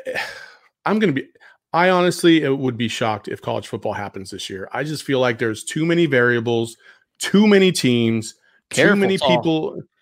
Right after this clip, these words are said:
Speaker 2: You're gonna be
Speaker 1: I
Speaker 2: rooting,
Speaker 1: know.
Speaker 2: are you rooting against sports?
Speaker 1: Oh my God.
Speaker 2: Careful.
Speaker 1: If I gotta hear that, Jesus!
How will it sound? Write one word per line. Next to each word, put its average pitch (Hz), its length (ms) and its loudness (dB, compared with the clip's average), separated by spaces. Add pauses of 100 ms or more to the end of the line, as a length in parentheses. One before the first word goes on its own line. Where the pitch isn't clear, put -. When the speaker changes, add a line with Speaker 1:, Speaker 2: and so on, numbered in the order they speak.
(200)
Speaker 2:
You're 160 120 -4
gonna 139 160 2
be 151 60 4
Speaker 1:
I - 20 2
Speaker 2:
rooting, 139 360 2
Speaker 1:
know. 160 60 -2
Speaker 2:
are - 40 0
you 269 160 0
rooting 277 200 0
against 254 340 0
sports? 285 520 -2
Speaker 1:
Oh 135 340 2
my 107 200 -2
God. 110 400 -2
Speaker 2:
Careful. 302 460 4
Speaker 1:
If 139 120 0
I 127 60 0
gotta 117 200 0
hear 117 200 -2
that, 117 360 -2 (440)
Jesus! 113 760 -2